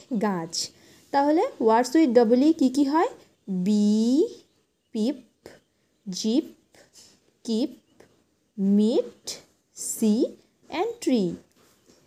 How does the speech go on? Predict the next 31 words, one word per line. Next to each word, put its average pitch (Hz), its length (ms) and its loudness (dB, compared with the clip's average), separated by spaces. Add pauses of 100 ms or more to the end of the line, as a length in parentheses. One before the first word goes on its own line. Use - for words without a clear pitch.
(140)
So - 180 2
this 233 140 -2
is 208 160 -4
the 247 100 2
English 220 320 0
text - 280 -6
class 196 200 -8
for 254 140 -4
today. 180 440 -4 (840)
And 294 200 -2
here 240 340 0
are 247 60 -2
some 277 220 -6
spellings 240 720 -2
from 214 260 -2
today's 208 380 0
class. 208 500 -8 (280)
The 247 100 0
spellings 254 640 4
are 202 320 0 (760)
J 254 260 0
double 226 320 2 (100)
E 349 40 2
P 214 260 -2 (100)
jeep, 240 380 -2 (340)
P, 320 240 2 (100)
P 330 200 6
double 208 380 2
E 339 40 4 (120)
P 220 100 -2 (160)
peep, 214 460 -4